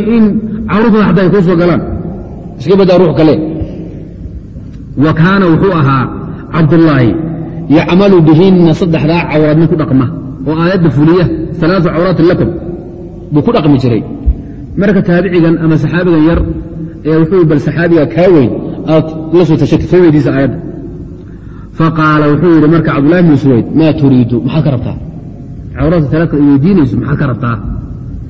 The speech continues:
Faqultu, waxaan idhi, "Uriidu, waxaan rabaa an acmala bihinna, inaan ku dhaqmo,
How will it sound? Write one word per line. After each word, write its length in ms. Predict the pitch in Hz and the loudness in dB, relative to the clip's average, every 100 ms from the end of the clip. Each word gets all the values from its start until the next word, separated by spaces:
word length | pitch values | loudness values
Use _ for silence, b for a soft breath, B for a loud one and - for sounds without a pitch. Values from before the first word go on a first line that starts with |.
| - - B B B B | -14 -14 B B B B
Faqultu, 360 | - 196 240 208 | -2 0 2 4
waxaan 240 | 220 220 214 | 4 4 4
idhi, 200 | 208 196 | 4 4
"Uriidu, 300 | 196 214 208 | 4 4 4
waxaan 220 | 190 214 | 4 4
rabaa 180 | 202 190 | 2 2
an 100 | 180 196 | 2 0
acmala 340 | 196 196 190 | 0 2 4
bihinna, 360 | 165 185 165 104 | 4 4 4 2
inaan 220 | 156 170 | 0 0
ku 80 | 214 | 0
dhaqmo, 280 | 160 120 | 0 0